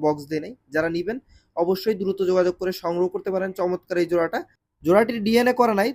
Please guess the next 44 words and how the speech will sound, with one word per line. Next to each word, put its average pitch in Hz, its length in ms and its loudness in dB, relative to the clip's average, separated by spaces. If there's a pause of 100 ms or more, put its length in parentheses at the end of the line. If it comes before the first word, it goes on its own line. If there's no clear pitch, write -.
তবে 185 220 2
হান্ড্রেড 185 360 0
পার্সেন্ট 196 340 -2
মেল 170 180 2
ফিমেল 190 280 -4
কনফার্ম 156 380 -4
রয়েছে। 175 260 -4 (280)
যারা 165 160 2 (100)
সংগ্রহ 185 320 0
করতে 226 260 -2
যাচ্ছেন 240 260 -6 (400)
চমৎকার 214 540 0
এই 214 100 2
জোড়াটার 196 280 2 (100)
বর্তমান 180 400 0
প্রাইস 165 280 2
চা 190 140 -2
হচ্ছে 185 200 -8 (180)
মাত্র - 340 -2 (240)
বাইশ 160 280 4
হাজার 156 220 -8
টাকা, 151 140 -10 (120)
ফিক্সড 196 220 -8
প্রাইস। - 180 -10 (440)
সুপ্রিয় 240 280 4
দর্শক, 262 260 6
চলে 226 200 4
আসলাম 220 240 4 (280)
সিঙ্গেল 208 380 2
দুই 208 140 0
পিস 202 200 -6
পাখি 180 240 -2
সেটআপে। 170 280 -4 (480)
এখানে 220 240 2
মূলত 247 180 0 (140)
এক 208 140 -2
পিস 220 140 -6 (180)
ব্ল্যাক 185 240 6 (180)
ক্যাপ 220 160 0 (220)
মেল 190 180 4 (180)
কোন-, 196 200 0 (160)
কোনোর 190 240 0
পাখি 175 200 -4
রয়েছে 180 220 0